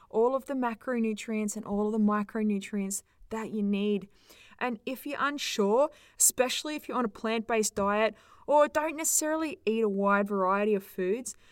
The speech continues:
then having a chat with your doctor and maybe getting some bloods done to check your levels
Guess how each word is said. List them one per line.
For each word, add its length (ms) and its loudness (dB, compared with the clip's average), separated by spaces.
then 140 0
having 340 -2
a 40 -10
chat 260 -6
with 180 -8
your 80 -4
doctor 380 -2
and 500 2
maybe 280 -2
getting 240 2
some 160 -2
bloods 380 -2
done 200 -2
to 80 -6
check 320 -10
your 80 -2
levels 500 -2